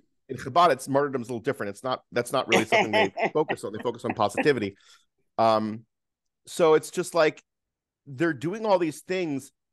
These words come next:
Speaker 1: that in some way I kind of agree with. Like,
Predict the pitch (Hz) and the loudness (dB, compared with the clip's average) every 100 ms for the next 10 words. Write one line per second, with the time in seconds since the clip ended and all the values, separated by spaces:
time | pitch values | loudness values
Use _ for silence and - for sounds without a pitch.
0 | _ _ _ _ _ _ 139 160 - 160 | _ _ _ _ _ _ 0 0 0 -8
1 | - 208 240 208 226 - 147 - 185 208 | -6 -2 0 2 2 2 0 -2 -6 -4
2 | 151 123 214 117 - - 139 139 | -6 -8 -6 -6 -8 -2 -2 -2